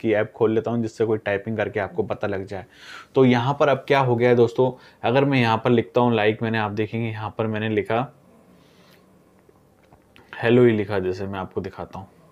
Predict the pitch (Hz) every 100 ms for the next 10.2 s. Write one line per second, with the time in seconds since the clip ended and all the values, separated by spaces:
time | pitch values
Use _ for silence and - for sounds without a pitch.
0 | - - 110 98 - - - - - 120
1 | 131 135 123 135 135 123 113 113 127 -
2 | 107 113 127 123 117 113 123 - 113 117
3 | 120 107 110 107 104 101 104 - 113 120
4 | 135 135 131 131 147 - - - - 120
5 | 127 135 135 139 120 123 123 123 131 127
6 | 127 123 127 120 123 135 - 120 139 139
7 | 135 127 135 131 127 123 123 131 131 123
8 | 127 135 131 135 131 117 127 120 117 120
9 | 123 120 120 110 107 113 113 110 117 117
10 | 120